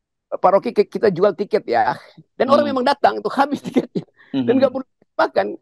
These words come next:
Speaker 1: Jadi sebetulnya ada orang atau ada s-, eh, suasana di mana orang mau dengar isu itu. Bukan datang karena di-, dipaksa, dikasih iming-iming sepeda, dikasih iming hadiah, enggak. Jadi ini satu generasi yang berupaya untuk bikin distingsi, bikin per-,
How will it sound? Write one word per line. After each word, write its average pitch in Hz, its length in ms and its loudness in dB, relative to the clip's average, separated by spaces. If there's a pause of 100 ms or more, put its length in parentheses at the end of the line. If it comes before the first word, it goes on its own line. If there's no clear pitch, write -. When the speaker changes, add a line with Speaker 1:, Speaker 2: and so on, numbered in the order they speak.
(160)
Speaker 1:
Jadi 262 320 -4
sebetulnya 220 640 0
ada 233 240 2
orang 165 560 2
atau 160 240 -4
ada 175 160 -4
s-, - 480 -20
eh, - 160 -6
suasana 170 560 0
di 156 80 -4
mana 175 240 -2
orang 208 160 4
mau 196 160 0
dengar 170 480 0
isu - 320 -8
itu. - 180 -8 (380)
Bukan 160 240 0
datang 156 320 2
karena 131 320 -2
di-, 104 480 -2
dipaksa, 113 640 -2
dikasih 107 480 -6
iming-iming 110 400 -6
sepeda, 120 560 4
dikasih 117 320 -4
iming 101 240 -6
hadiah, 117 240 -2
enggak. 135 300 2 (340)
Jadi 269 240 2
ini 240 80 2
satu 214 240 2
generasi 180 560 2
yang 214 80 0
berupaya 175 480 2
untuk 165 320 -6
bikin 151 240 -4
distingsi, - 800 -6 (320)
bikin - 320 -2
per-, 147 160 0